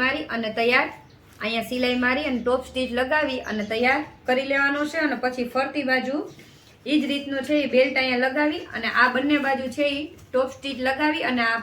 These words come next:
આપણે પેક કરીને તૈયાર, એક ભાગ છે ઈ તૈયાર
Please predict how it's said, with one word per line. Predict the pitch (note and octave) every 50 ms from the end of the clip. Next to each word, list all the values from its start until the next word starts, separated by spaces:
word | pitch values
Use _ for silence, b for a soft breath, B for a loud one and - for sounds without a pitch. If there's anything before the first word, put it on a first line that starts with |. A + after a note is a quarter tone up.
| - - - - - -
આપણે | A#3+ A#3+ B3+ B3 - -
પેક | C#4 D4 D4 - - C4
કરીને | B3+ B3 B3 A#3+ A#3 A3+
તૈયાર, | A3 A3+ A3 G#3+ A3 G#3+ G3+ G3 - - A#3+
એક | B3 - - A#3
ભાગ | A#3 A#3 A#3 - -
છે | A3 G#3+
ઈ | G#3 G#3
તૈયાર | G3 F#3 F#3+ F#3+ G3+ C4